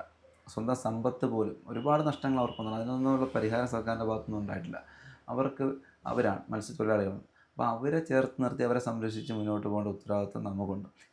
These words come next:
എൻ്റെ, ഉം, മണമ്പൂർ ഡിവിഷനിൽ മത്സ്യത്തൊഴിലാളി മേഖലയുണ്ട്. എനിക്ക്, ഏ, എനിക്ക് അവർക്ക്, അവർക്ക്, അവർക്ക് ചെയ്ത് കൊടുക്കാൻ കഴിയുന്ന ഏതൊരു കാര്യത്തിനും ഞാൻ മുന്നിൽ തന്നെ ഉണ്ടാവും. അവരുടെ, ആ, സുരക്ഷ, മത്സ്യത്തൊഴിലാളിയുടെ സുരക്ഷയാണ് ഏറ്റവും പ്രധാനപ്പെട്ടത്.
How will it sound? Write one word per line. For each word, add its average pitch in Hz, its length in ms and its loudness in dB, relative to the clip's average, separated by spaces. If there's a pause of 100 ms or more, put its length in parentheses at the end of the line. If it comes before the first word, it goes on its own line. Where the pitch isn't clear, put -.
എൻ്റെ, 143 200 6 (300)
ഉം, 127 260 6 (380)
മണമ്പൂർ 135 340 6
ഡിവിഷനിൽ 135 400 4
മത്സ്യത്തൊഴിലാളി 123 480 2
മേഖലയുണ്ട്. 107 340 -4 (260)
എനിക്ക്, 135 200 2 (400)
ഏ, 127 40 -2 (240)
എനിക്ക് 151 240 4
അവർക്ക്, 156 280 6
അവർക്ക്, 156 320 6 (140)
അവർക്ക് 143 280 4 (140)
ചെയ്ത് 135 240 4
കൊടുക്കാൻ 135 260 6 (100)
കഴിയുന്ന 127 240 2 (140)
ഏതൊരു 147 320 6
കാര്യത്തിനും 113 400 2
ഞാൻ 110 140 -2
മുന്നിൽ 101 220 -2
തന്നെ 98 180 0
ഉണ്ടാവും. 104 240 -8 (300)
അവരുടെ, 131 340 6 (420)
ആ, - 20 6 (400)
സുരക്ഷ, 127 300 4 (240)
മത്സ്യത്തൊഴിലാളിയുടെ 120 540 0
സുരക്ഷയാണ് 123 340 4
ഏറ്റവും 123 200 0
പ്രധാനപ്പെട്ടത്. 104 540 -2